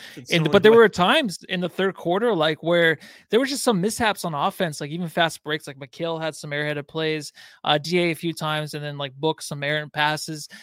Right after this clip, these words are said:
Speaker 2: So,
Speaker 1: Mm-hmm.
Speaker 2: like, there was things that were going on, but then they pulled themselves back together, and they made sure it didn't get so crazy and just start to unwind.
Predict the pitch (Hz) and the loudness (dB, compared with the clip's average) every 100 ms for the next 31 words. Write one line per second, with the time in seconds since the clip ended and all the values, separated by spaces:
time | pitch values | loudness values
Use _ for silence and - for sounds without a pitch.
0 | - - 220 214 220 202 226 208 - 240 | -16 2 2 6 4 4 2 2 -2 -4
1 | 254 226 202 185 180 165 175 165 170 165 | -2 -2 0 0 2 2 2 0 -4 -4
2 | 151 - 214 214 - 190 156 147 151 156 | -6 -6 -4 -4 -4 -6 -4 0 2 2
3 | 147 _ _ _ - 151 160 151 143 135 | -2 _ _ _ -6 4 4 4 -2 -6
4 | 147 160 160 175 165 - 165 143 160 151 | -6 -6 -2 -2 -2 -4 -4 -4 -6 -6
5 | 156 156 - - 185 170 - 165 160 139 | -4 -6 -8 0 2 2 0 0 0 -4
6 | 127 131 143 - 160 - - 165 151 131 | -10 -12 -10 -6 -8 -8 -10 -10 -8 -2
7 | 151 160 151 143 | 0 0 -2 -6